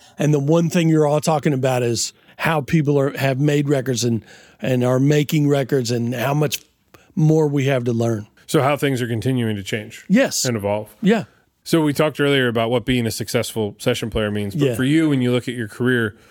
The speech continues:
Speaker 2: what, uh, have you, have you ever sort of, like, defined what success means for you to give you a place to be able to stay solid as things are changing, going up and down throughout the industry?
Speaker 1: Yes, I'm a success. We're, to make a living at it, you're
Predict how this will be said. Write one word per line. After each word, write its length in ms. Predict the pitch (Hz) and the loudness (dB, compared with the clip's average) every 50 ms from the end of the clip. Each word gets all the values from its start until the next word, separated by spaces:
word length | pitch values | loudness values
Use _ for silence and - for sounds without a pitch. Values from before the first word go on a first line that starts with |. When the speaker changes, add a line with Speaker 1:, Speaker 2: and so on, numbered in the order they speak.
| - _ _ _ | -20 _ _ _
Speaker 2:
what, 220 | - 131 139 151 | 0 0 2 2
uh, 300 | 147 127 131 131 127 127 - | 0 -2 -4 -6 -8 -6 -6
have 160 | - 135 120 | -4 -4 0
you, 220 | 135 147 147 143 - | 0 0 0 0 -2
have 180 | 139 127 127 | -4 -2 0
you 80 | 143 143 | 0 0
ever 160 | 135 131 127 | 0 -2 -4
sort 220 | - - 143 135 | -2 -2 -2 -2
of, 100 | 131 117 | 0 0
like, 220 | 120 123 117 - - | 0 -2 -2 -2 -6
defined 440 | 117 - - 123 117 120 120 117 117 | -8 -6 -4 -2 -2 0 -2 -2 -2
what 300 | 117 120 120 - - - | -2 -2 -4 -4 -10 -12
success 400 | - 110 - - 135 131 - - | -10 -6 -2 -2 -2 -2 -2 -2
means 300 | 143 143 139 139 135 - | -2 0 0 0 -2 -4
for 160 | - 135 135 | -4 -2 0
you 240 | 135 135 143 143 139 _ - - - _ _ | 0 0 0 -2 -4 _ -20 -20 -20 _ _
to 100 | - - | -12 -6
give 200 | 113 120 127 117 | -2 -2 0 0
you 100 | 123 120 | 0 -2
a 60 | 117 98 | -2 -2
place 340 | - 117 117 120 110 - | -2 -2 -2 -2 -2 -4
to 100 | - - | -6 -6
be 200 | 107 101 113 113 | -4 -2 -2 -2
able 180 | 113 107 107 101 | -2 -2 -4 -6
to 60 | 98 | -8
stay 440 | - - - 120 117 117 113 107 - _ _ _ _ | -6 -2 0 0 2 2 0 -2 -6 _ _ _ _
solid 500 | - - - 131 117 120 123 123 117 110 | -6 -2 0 2 2 2 0 0 0 0
as 220 | 110 107 101 - | -2 -2 -2 -4
things 280 | - 123 117 113 110 104 110 | -2 -2 -2 -2 -2 -2 -2
are 160 | 104 101 101 - _ _ _ _ _ _ _ _ - | -2 -2 -4 -8 _ _ _ _ _ _ _ _ -6
changing, 420 | - 135 135 127 113 123 123 117 | -2 0 0 0 0 0 -2 0
going 220 | 117 117 117 113 113 | 0 0 0 0 0
up 140 | 113 107 117 | -2 -2 -2
and 100 | 110 107 | -2 0
down 240 | 110 113 113 110 | 0 0 -2 -4
throughout 320 | 107 123 117 113 110 107 - | -2 -2 0 0 0 -2 -2
the 240 | 120 107 104 104 104 _ _ _ _ _ _ _ _ _ _ _ - | -2 -4 -4 -4 -8 _ _ _ _ _ _ _ _ _ _ _ -4
industry? 380 | - 127 123 117 - - 135 127 - _ _ - | -4 -2 -2 -2 -4 -6 -8 -8 -8 _ _ -8
Speaker 1:
Yes, 640 | - 180 180 190 214 240 247 247 254 247 - - | -6 -2 0 2 2 2 2 2 2 0 0 -2
I'm 160 | 220 214 208 202 | -4 -4 -4 -4
a 40 | |
success. 520 | 185 - - - - - - 226 220 - - | -4 -2 -4 -4 -4 -4 -2 -2 -2 -2 -2
We're, 160 | 156 165 208 | 0 0 2
to 600 | 196 175 190 202 196 170 156 156 165 - - 180 | 2 2 0 0 0 0 0 0 0 0 2 2
make 260 | 165 165 180 220 208 226 | 2 4 4 2 4 2
a 40 | |
living 440 | 202 185 185 240 277 262 233 185 165 | 4 4 4 4 4 2 2 4 4
at 120 | 160 143 135 | 2 2 0
it, 80 | 143 | 0
you're 280 | 147 151 160 156 135 | 2 2 2 2 0